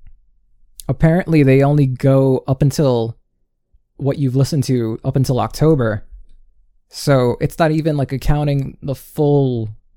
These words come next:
year. You know what I mean? Like, even if they went up until, you know, November, if they went through, like, I would rather have them go through November and then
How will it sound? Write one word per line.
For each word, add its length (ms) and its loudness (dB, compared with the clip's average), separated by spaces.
year. 640 0
You 140 -2
know 120 0
what 80 -2
I 80 -4
mean? 340 -8
Like, 220 -4
even 220 -4
if 140 -4
they 140 2
went 400 0
up 200 0
until, 880 0
you 80 -2
know, 260 -2
November, 540 4
if 100 -4
they 160 -2
went 280 -2
through, 440 2
like, 160 0
I 100 2
would 120 -2
rather 460 2
have 320 2
them 140 4
go 180 4
through 380 2
November 800 0
and 240 -4
then 480 0